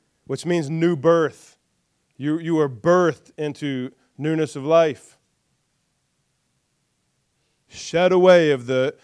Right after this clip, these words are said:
fallen stuff. Birthed into the Spirit, sons and daughters of the Most High God. And the Father wants to reveal himself to you.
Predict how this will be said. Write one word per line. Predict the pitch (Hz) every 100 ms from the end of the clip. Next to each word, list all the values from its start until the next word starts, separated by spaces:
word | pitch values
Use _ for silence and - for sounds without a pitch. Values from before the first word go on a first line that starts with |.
| _
fallen | - - 170 170 175 170 156
stuff. | - 160 127 101 - - _ _ _ _ _ _ _ _ _ _ _ _ _ -
Birthed | 101 165 185 196 -
into | 185 170
the | 151
Spirit, | 135 - - 170 190 208 - _ _ _ _ _ _ _ _ _ _ _
sons | - - 180 185 160
and | 170
daughters | 165 156 135 123
of | 127
the | 123
Most | 127 143 -
High | 143 135
God. | 123 107 90 _ _ _ _ _ _ _ _ _ _ _ _ _ _ _ _
And | 147 165
the | 156
Father | - 175 190 202 190
wants | 190 151
to | 180
reveal | 180 165 123 170 190 185 165 135 110 _ _ _ _
himself | - 147 - 156 143
to | -
you. | 139 139 127